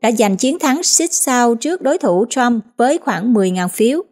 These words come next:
Đảng No Labels thành lập năm hai ngàn mười và đến nay đã tiếp cận được các phòng phiếu ở Arizona và mười tiểu bang khác. Phía lãnh đạo đảng cho biết đang mở đường đến hai mươi tiểu bang trong năm nay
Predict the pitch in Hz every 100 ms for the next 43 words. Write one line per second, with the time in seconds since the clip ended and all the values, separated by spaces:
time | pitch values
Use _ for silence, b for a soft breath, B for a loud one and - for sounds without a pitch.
0 | _ _ _ _ _ _ _ _ _ _
1 | 240 226 269 330 269 254 247 262 254 247
2 | - 226 220 208 233 247 247 226 196 196
3 | 202 190 - 220 208 208 269 339 262 226
4 | - 311 349 208 190 214 190 233 - 214
5 | 196 233 254 330 - 175 208 233 233 220
6 | 214 226 226 233 233 208 - 190 196 196
7 | 214 196 220 214 247 320 - _ _ _
8 | _ - 349 339 294 214 220 202 202 302
9 | 277 247 311 370 - 247 254 254 202 240
10 | 240 202 208 247 330 285 269 254 254 190
11 | 240 247 240 240 233 240 233 240